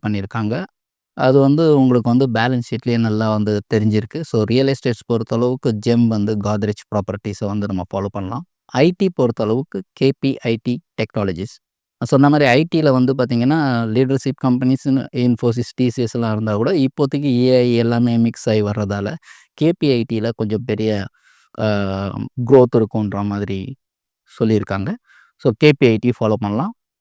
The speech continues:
இன்ஃபர்மேஷன் டெக்னாலஜி பொறுத்தளவு. மீடியா என்டர்டெயின்மெண்ட் பாத்தீங்கன்னா, Zee Limited, Zee Limited வந்து பாத்தீங்கன்னா, worst hit. எப்பவுமே worst hit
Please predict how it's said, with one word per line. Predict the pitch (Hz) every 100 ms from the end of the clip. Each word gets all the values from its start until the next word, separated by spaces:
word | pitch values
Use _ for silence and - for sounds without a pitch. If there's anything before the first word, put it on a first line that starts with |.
| _ _ _ -
இன்ஃபர்மேஷன் | 123 135 113 101 95
டெக்னாலஜி | 104 107 107 101 98
பொறுத்தளவு. | 104 - 117 175 151
மீடியா | 185 202 196 151
என்டர்டெயின்மெண்ட் | 139 131 120 120 120 117
பாத்தீங்கன்னா, | 113 117 147 165 107 110
Zee | 156 165
Limited, | 160 160 165 113
Zee | 147 185
Limited | 165 151 135 -
வந்து | 127 143
பாத்தீங்கன்னா, | 123 123 147 107
worst | 135 - - -
hit. | 107 _ _ _ _ _ -
எப்பவுமே | 127 185 202 160
worst | 147 185 - -
hit | 185